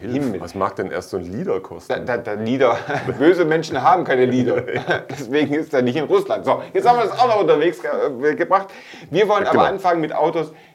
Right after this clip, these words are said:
Speaker 2: die wir jetzt nochmal feiern wollen. Und ein Auto, das ich schon immer möchte, mir noch nie gekauft habe, aber vielleicht soll ich es gerade jetzt tun, ist das Ford Mustang Coupé. Und zwar die erste New, also wie soll ich sagen, die erste, äh, Retro-Version. Du,
Speaker 1: Mhm.
Speaker 2: du erinnerst dich an
Speaker 1: Ja,
Speaker 2: diesen
Speaker 1: ja,
Speaker 2: hier?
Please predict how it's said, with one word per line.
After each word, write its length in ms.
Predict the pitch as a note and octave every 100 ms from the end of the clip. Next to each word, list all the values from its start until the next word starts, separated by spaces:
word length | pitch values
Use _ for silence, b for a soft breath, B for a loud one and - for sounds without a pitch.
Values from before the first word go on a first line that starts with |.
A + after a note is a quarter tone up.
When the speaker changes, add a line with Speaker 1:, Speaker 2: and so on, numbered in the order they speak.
| -
Speaker 2:
die 160 | C#3+ C#3+
wir 100 | C#3
jetzt 220 | B2+ B2+
nochmal 220 | A2 G2+
feiern 300 | C3+ D#3 F3+
wollen. 160 | D3 C#3+
Und 100 | C3
ein 200 | C#3+ D#3
Auto, 200 | C#3 D3
das 140 | C3+ -
ich 160 | D#3+
schon 180 | D3 C3+ -
immer 260 | G#3 A3
möchte, 500 | E3 C#3+ - A#2 D3+ B B B
mir 140 | C#3 C3+
noch 160 | B2
nie 120 | D3+
gekauft 480 | G3+ G3 B2 A#2+ A#2+
habe, 220 | C#3+ F#3+ - b b _ _
aber 220 | B2+ C3
vielleicht 260 | B2 E3 F#3+
soll 120 | D#3+
ich 80 | C3+
es 60 | B2+
gerade 300 | A#2+ B2 A2+
jetzt 320 | E3 - -
tun, 320 | C#3 D3 D3 B B
ist 380 | C#3 E3+ - - -
das 200 | A2+ -
Ford 300 | B2 C3+ B2
Mustang 340 | A#2+ B2 A#2+
Coupé. 340 | B2 A#2+ A#2 G2+
Und 120 | G#2
zwar 400 | - A#2 C3+ B B B2
die 160 | -
erste 560 | C3+ D3+ - C3 B2+ B2+ - _ _
New, 480 | B2+ B2+ F#3+ C#3+ F#2+ - -
also 240 | A2 A2
wie 60 | A2
soll 140 | A2
ich 100 | A2
sagen, 260 | G#2+ B2+ A2+
die 100 | -
erste, 320 | A2+ A#2+ A#2
äh, 380 | A2 G#2 G#2+ G#2
Retro-Version. 1080 | A2 A#2 F#3 F#3+ A#2 G#2+ G2 A#2 B2 G3 C3
Du, 60 |
Speaker 1:
Mhm. 180 | A#2 F#2
Speaker 2:
du 60 | A#2
erinnerst 360 | B2 F3 D#3+
dich 120 | E3
an 80 | A#2+
Speaker 1:
Ja, 60 | A2
Speaker 2:
diesen 260 | B2 F#3
Speaker 1:
ja, 60 | D#3
Speaker 2:
hier? 180 | F#3